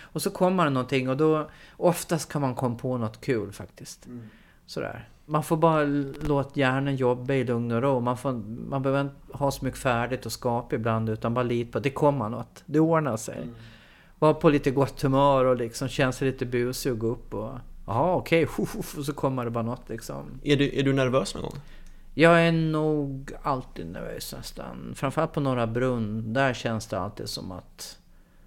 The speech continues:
Speaker 1: nu, nu får jag skärpa mig. Ehm, men jag har alltid, men däremot har anspänningstiden blivit kortare och kortare. Den var mycket längre i början.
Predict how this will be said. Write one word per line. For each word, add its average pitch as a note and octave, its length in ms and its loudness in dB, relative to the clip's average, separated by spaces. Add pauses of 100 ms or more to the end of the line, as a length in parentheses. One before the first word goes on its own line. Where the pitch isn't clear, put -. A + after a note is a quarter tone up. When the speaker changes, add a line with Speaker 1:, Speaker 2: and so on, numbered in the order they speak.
(480)
Speaker 1:
nu, A#2+ 520 -2 (300)
nu C#3 160 -6
får G#2+ 160 -6
jag G2+ 80 -8
skärpa G#2+ 340 -6
mig. A#2+ 180 -6 (800)
Ehm, A#2 720 -4 (480)
men D3 200 4
jag E3 80 8
har E3 140 6
alltid, D3+ 420 4
men D#3+ 140 4
däremot F3 400 6
har D#3+ 80 2
anspänningstiden D#3 840 2
blivit C3 180 -2
kortare C3 400 0
och A#2+ 80 -12
kortare. - 500 -6 (880)
Den C#3 200 0
var C3 340 2
mycket B2+ 360 -6
längre A2+ 280 -8
i - 40 -12
början. - 320 -12